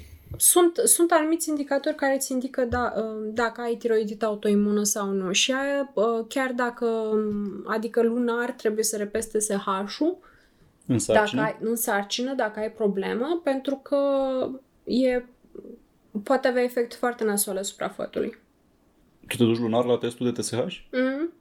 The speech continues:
Speaker 2: Tare.
Speaker 1: <laughs> Implicarea
Speaker 2: Știam,
Speaker 1: aici
Speaker 2: nu,
Speaker 1: e
Speaker 2: nu,
Speaker 1: maximă.
Speaker 2: știam, am glumit.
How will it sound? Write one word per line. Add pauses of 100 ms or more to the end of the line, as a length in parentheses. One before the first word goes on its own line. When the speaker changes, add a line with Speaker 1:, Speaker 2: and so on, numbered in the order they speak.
(240)
Speaker 2:
Tare. (680)
Speaker 1:
<laughs> (1120)
Implicarea
Speaker 2:
Știam,
Speaker 1:
aici
Speaker 2:
nu,
Speaker 1:
e
Speaker 2:
nu,
Speaker 1:
maximă.
Speaker 2:
știam,
am
glumit.